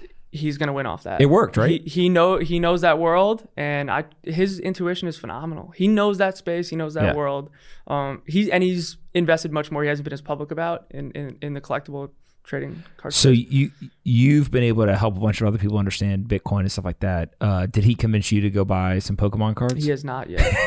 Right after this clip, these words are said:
Speaker 1: He has not yet.
Speaker 2: <laughs> Has he
Speaker 1: I'm,
Speaker 2: tried?
Speaker 1: I'm a little bit more stubborn than,
Speaker 2: Are,
Speaker 1: than
Speaker 2: has he
Speaker 1: is.
Speaker 2: tried?
Speaker 1: He has tried, yeah.
Speaker 2: Oh, and you're just not into it?
Speaker 1: Not having it.
Speaker 2: What,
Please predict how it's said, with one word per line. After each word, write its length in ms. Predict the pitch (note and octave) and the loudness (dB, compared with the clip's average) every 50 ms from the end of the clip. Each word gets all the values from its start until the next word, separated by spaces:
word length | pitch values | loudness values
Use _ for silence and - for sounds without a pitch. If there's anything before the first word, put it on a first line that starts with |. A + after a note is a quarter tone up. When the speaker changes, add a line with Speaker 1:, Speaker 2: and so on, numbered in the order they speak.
| - - | 2 2
Speaker 1:
He 140 | E3+ - - | 2 4 6
has 180 | F#3 F#3 F3 | 6 6 6
not 360 | - G#3 - G#3+ - G3 E3+ - | 4 4 6 6 6 6 6 6
yet. 260 | - F#3+ F3 E3+ - | 6 6 6 6 4
Speaker 2:
<laughs> 320 | F#3 F#3+ D3+ - - - | 4 2 2 0 -4 0
Has 120 | - D3+ D#3+ | 2 2 2
he 80 | E3 | 2
Speaker 1:
I'm, 40 | C#3+ | 2
Speaker 2:
tried? 300 | - - D3+ C#3+ D3 - | 4 6 6 6 8 8
Speaker 1:
I'm 180 | A3 G#3 G#3 G#3+ | 6 6 6 4
a 60 | G#3 | 4
little 160 | G3+ G3+ G3 F3+ | 4 4 4 2
bit 100 | F#3 E3+ | 2 2
more 140 | E3 D#3+ | 2 2
stubborn 420 | D3+ - - D#3 D#3 D3 C#3 C3 - - D#3+ C#3+ | 2 0 0 -2 0 0 -2 -6 -6 -6 -6 -4
than, 160 | C3 D3+ C#3+ | -4 2 4
Speaker 2:
Are, 120 | C#3+ C#3+ - | 4 4 6
Speaker 1:
than 140 | D3+ - D3 | 4 4 4
Speaker 2:
has 120 | D3+ D3+ | 6 6
he 60 | D3 | 6
Speaker 1:
is. 80 | D3 D3+ | 6 6
Speaker 2:
tried? 360 | - D3+ C#3+ D#3 F#3+ A3 - - | 6 6 6 6 6 4 2 4
Speaker 1:
He 100 | - G3 | 4 6
has 200 | E3+ D3+ C#3+ - | 6 4 2 0
tried, 200 | - A#2+ F2+ - | -6 -8 -8 -8
yeah. 100 | G2+ E2+ | -6 0
Speaker 2:
Oh, 240 | - - C3 A#2 G#2+ | 4 6 6 6 6
and 200 | A2 B2 C3 B2+ | 6 4 2 2
you're 220 | C3 C3 C3+ C3 B2+ | 4 4 4 4 4
just 180 | B2+ B2 G#2+ | 4 2 2
not 220 | B2+ B2 A#2+ A#2 A#2 | 2 4 4 4 4
into 240 | A#2+ A#2+ C#3 D3+ | 2 2 2 2
it? 140 | E3 F3+ - | 2 0 0
Speaker 1:
Not 240 | D3+ D3 C#3 C#3+ D3 | -2 -4 -4 -4 -4
having 240 | C#3 C3 A#2 E2+ F2+ | -6 -10 -10 -12 -16
it. 200 | - - - - | -14 -12 0 4
Speaker 2:
What, 240 | C#3 D#3 D#3+ - | 4 4 4 2